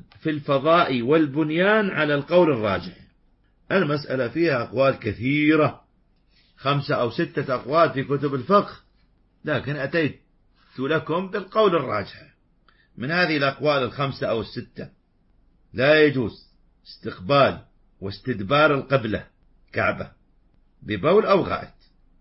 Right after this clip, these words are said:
في الفضاء، في الصحراء، أو في البنيان، في الحمامات المعروفة الآن، لا يجوز. هذا القول الراجح من أقوال العلماء. أولًا، لظاهر أحاديث النهي القولية،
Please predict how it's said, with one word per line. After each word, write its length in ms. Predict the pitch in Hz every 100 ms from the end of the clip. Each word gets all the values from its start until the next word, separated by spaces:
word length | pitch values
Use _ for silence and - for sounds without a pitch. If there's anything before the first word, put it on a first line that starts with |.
| _ _
في 80 | -
الفضاء، 580 | 147 160 151 190 247 - _ _
في 60 | _
الصحراء، 600 | - 135 131 165 233 - _ _ _ _ _ _ 202
أو 120 | 226
في 80 | 220
البنيان، 500 | 202 233 247 190 98 - _ _
في 60 | 135
الحمامات 540 | 147 147 147 170 139
المعروفة 480 | 127 123 151 127 117
الآن، 280 | 113 123 90 _ _ _ _ _ _ -
لا 160 | 175
يجوز. 420 | 165 101 - - _ _ _ _ _ _
هذا 180 | 117 120
القول 260 | 104 127 117
الراجح 560 | 95 123 127 98 -
من 120 | 104 95
أقوال 340 | - 123 117
العلماء. 560 | 98 104 101 113 - - _ _ _ _ _ _ 139
أولًا، 480 | 143 147 160 202 196 -
لظاهر 480 | 120 160 170 147 -
أحاديث 420 | - 127 151 131
النهي 340 | 131 160 143
القولية، 680 | 113 120 123 127 139 107